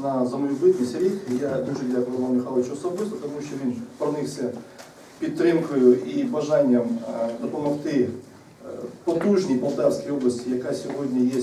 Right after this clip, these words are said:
бюджетоутримуючою областю в Україні, спромогтися залишити часть тих грошей, які сьогодні заробляють наші підприємства, власники, директора, люди, які працюють саме на розвиток регіону. П'ятдесят одне підприємство за три роки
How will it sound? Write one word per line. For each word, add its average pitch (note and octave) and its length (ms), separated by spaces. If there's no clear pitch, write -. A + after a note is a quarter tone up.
бюджетоутримуючою B2+ 960
областю A#2 360
в A#2+ 40
Україні, A2+ 440
спромогтися F#3 680
залишити F#3 440
часть C3 300
тих D3 160
грошей, C3+ 340
які B2 200
сьогодні C3 360
заробляють C3+ 500
наші B2 120
підприємства, C3+ 680
власники, C#3+ 560
директора, C#3+ 540
люди, E3+ 120
які D3+ 160
працюють D3+ 400
саме E3+ 300
на C3 80
розвиток C3 420
регіону. G#2+ 400
П'ятдесят F#3 400
одне F3+ 220
підприємство A#2 640
за E3+ 80
три F#3 180
роки B2 260